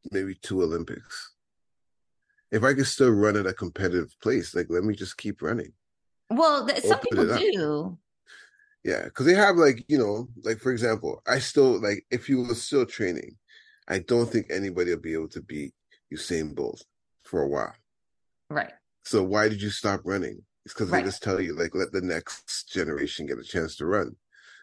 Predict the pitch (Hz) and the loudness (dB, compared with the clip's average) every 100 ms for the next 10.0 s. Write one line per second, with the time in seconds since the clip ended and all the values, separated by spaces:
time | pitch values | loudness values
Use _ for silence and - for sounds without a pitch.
0 | _ - 117 - 107 101 123 117 87 - | _ 2 4 2 -4 0 4 4 4 -4
1 | - - - 101 120 113 101 104 98 - | -4 -4 -4 0 2 4 2 0 -2 -4
2 | 98 101 101 101 101 87 85 90 87 85 | -2 0 0 -4 -4 -4 -4 -4 -4 -2
3 | 85 80 82 85 85 98 95 69 62 76 | -2 -2 -4 -6 -4 -2 -2 -4 -8 -14
4 | _ _ _ _ _ 226 262 - _ _ | _ _ _ _ _ -8 -6 -8 _ _
5 | _ _ _ _ 254 254 226 202 208 226 | _ _ _ _ -2 -2 -4 -4 -2 0
6 | 208 202 165 139 - _ - - 277 247 | -2 -2 -2 -4 -10 _ -10 0 2 2
7 | - - - 269 311 294 269 190 127 - | 0 -8 -8 -2 -2 0 -2 -2 -2 -8
8 | _ _ _ - 247 226 - 233 269 277 | _ _ _ -4 -2 0 2 2 2 0
9 | 214 220 202 196 190 - 180 175 175 | -2 -2 0 0 -2 -4 -4 -2 0